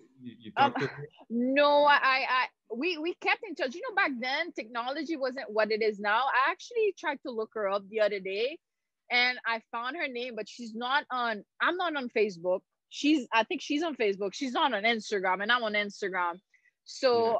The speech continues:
Speaker 2: I, I looked her up, and I'm thinking to, you know, I should reach out to her again to, you know, 'cause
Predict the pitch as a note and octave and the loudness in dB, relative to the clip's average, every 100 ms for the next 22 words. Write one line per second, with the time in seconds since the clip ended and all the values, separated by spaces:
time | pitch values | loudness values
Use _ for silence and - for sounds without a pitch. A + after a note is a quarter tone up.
0 | - A3+ C4 C#4 A#3+ A3+ C4 - C4 A3 | -2 2 2 2 -2 -2 -4 -6 -2 0
1 | G#3+ A3 G#3+ A3 B3 A#3 B3 A3 G#3+ G#3 | 0 -2 -8 -8 -12 -10 -10 -10 0 2
2 | G3 F#3+ G#3 G3 F#3+ G3+ A3+ A3+ A3+ A3+ | 2 0 -2 -2 -2 -4 -6 -6 -6 0
3 | F#3+ E3+ F3+ E3+ E3+ D#3 - F3+ F3+ E3+ | 0 0 -8 -4 -2 -2 -8 -6 0 0
4 | E3+ F3 F#3 E3 A#3 G#3+ G#3+ - _ _ | -2 -6 -6 -4 0 2 2 0 _ _
5 | _ _ - A3+ G3+ G3 G3 | _ _ 0 6 6 6 0